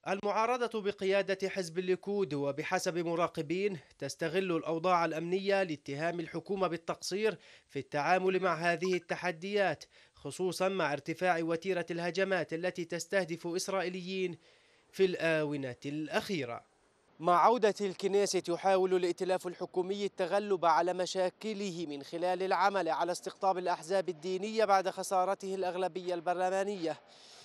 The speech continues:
فيما تتطلع المعارضة لاقتناس أي فرصة من شأنها أن تؤدي إلى بث الخلافات بين الشركاء الحكوميين وإسقاط الائتلاف، وهو ما لم يتحقق لها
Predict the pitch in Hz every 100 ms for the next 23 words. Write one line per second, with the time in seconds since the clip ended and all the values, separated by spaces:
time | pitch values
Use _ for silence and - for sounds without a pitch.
0 | - - 202 180 165 151 170 185 190 190
1 | 185 180 190 180 196 185 165 160 170 -
2 | 190 190 190 160 202 202 202 208 202 -
3 | 190 185 156 156 - 208 190 180 175 185
4 | - 196 202 165 165 160 165 175 196 -
5 | 180 170 180 170 185 202 214 - - _
6 | _ 135 185 220 190 175 - 175 160 170
7 | 196 180 185 - 185 180 160 190 214 208
8 | 185 160 - 175 185 190 180 175 190 190
9 | 208 - _ - - - 214 233 226 208
10 | 196 190 190 185 185 180 202 - - 202
11 | 190 175 170